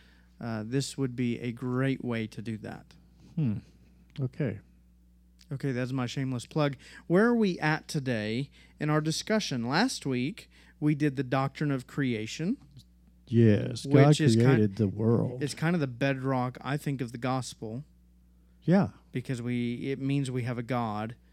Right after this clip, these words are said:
Speaker 1: who's creator, who we're accountable to.
Speaker 2: Yes, yes, it is true.
Speaker 1: So today we're going to talk about
Speaker 2: God's providence.
Speaker 1: Providence.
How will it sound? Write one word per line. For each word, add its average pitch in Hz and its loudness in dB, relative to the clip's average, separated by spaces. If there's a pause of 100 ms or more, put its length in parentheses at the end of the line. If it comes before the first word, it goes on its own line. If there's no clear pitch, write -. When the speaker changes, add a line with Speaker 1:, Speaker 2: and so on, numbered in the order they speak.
(300)
Speaker 1:
who's 135 -4
creator, 123 -4
who 123 -4
we're 110 -4
accountable 120 -6
to. - -16 (800)
Speaker 2:
Yes, - -6
yes, 123 4
it 113 2
is 110 0
true. 117 -2 (640)
Speaker 1:
So 156 -2
today 147 2
we're 143 2
going 135 0
to 135 -2
talk 131 -6
about 113 -6 (1080)
Speaker 2:
God's 123 4 (720)
providence. 110 -2 (640)
Speaker 1:
Providence. - -4